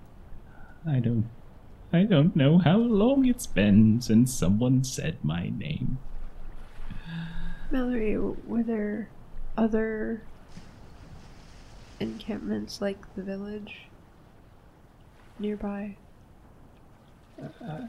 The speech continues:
Speaker 1: I, I don't think so. I don't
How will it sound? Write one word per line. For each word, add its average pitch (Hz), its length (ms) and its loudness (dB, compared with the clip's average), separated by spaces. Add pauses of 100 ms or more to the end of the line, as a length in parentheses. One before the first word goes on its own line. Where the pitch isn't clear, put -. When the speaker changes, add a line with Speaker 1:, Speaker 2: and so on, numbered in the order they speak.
(140)
Speaker 1:
I, 156 540 -2 (840)
I 147 960 0 (1400)
don't 175 540 0 (1000)
think 147 420 0
so. 151 680 0 (180)
I 143 100 2
don't 160 520 -2